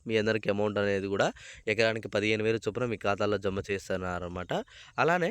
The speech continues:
ఇంకొక చిన్న అప్‌డేట్ ఏంటంటే మీ అందరికీ నేను చెప్పేది అమౌంట్ విషయంలో మీ అందరికైతే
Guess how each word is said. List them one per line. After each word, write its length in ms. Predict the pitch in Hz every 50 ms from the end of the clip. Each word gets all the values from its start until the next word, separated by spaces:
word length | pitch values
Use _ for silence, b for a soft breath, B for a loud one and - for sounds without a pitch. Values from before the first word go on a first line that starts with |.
| 302 285
ఇంకొక 300 | - 143 139 - 139 -
చిన్న 240 | 151 - 151 143 151
అప్‌డేట్ 340 | 156 143 135 135 139 131 127 127
ఏంటంటే 280 | 117 113 113 110 117
మీ 140 | 113 110 107
అందరికీ 300 | 104 101 110 110 107 110
నేను 140 | 107 101 101
చెప్పేది 420 | 98 - - 110 107 107 120 165 214 - _ - 113
అమౌంట్ 320 | 110 117 131 139 143 139 135
విషయంలో 440 | 127 127 - - 120 120 123 135 131
మీ 140 | 123 113 110
అందరికైతే 540 | 107 107 113 117 110 - 110 107 - 135